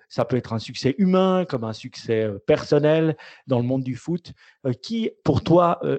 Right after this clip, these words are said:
est, est, est le, un peu, pas le mentor, mais la personne que tu regardes, tu dis, ben voilà, ça, c'est une personne, euh, que je, que je pense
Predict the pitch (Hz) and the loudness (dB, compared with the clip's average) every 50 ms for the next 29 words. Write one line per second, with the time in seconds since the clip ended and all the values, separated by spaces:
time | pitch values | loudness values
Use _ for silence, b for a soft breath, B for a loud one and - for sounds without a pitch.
0 | - - 156 156 156 - 160 151 139 139 143 143 - 151 160 - - 139 127 123 | -4 -4 -4 -4 -4 -4 -4 -4 -4 -4 -4 -6 -10 -16 -16 -8 -6 -4 -2 -2
1 | 120 113 113 113 110 104 - _ _ _ _ 131 127 120 - - 147 147 135 120 | -2 -4 -4 -6 -10 -12 -16 _ _ _ _ -4 -4 -2 0 2 2 2 2 2
2 | 117 - _ _ _ - 160 151 139 143 160 175 190 190 - 180 165 143 135 117 | -2 -8 _ _ _ 0 2 4 4 4 4 4 4 4 4 4 6 4 4 0
3 | 120 117 - 156 - - 165 139 - 131 - 127 110 113 156 160 165 - - 117 | 0 0 0 -2 -2 -2 -2 -2 -2 -2 0 -2 0 2 2 2 2 0 -2 -4
4 | 127 110 113 110 107 117 120 131 127 - - 147 143 143 - 117 113 110 127 117 | -2 0 0 2 2 4 2 2 2 2 2 2 2 2 0 -4 -4 -4 -4 -6
5 | - - - 127 131 135 127 123 b b b b b b - 117 107 - - 120 | -6 -2 0 0 0 0 -2 -6 b b b b b b -10 -8 -8 -4 -2 -4
6 | 104 95 92 - - 117 107 - 123 113 - - - 127 135 127 - | -4 -4 -6 -14 -18 -20 -8 -6 -6 -6 -4 -2 0 0 0 -2 -4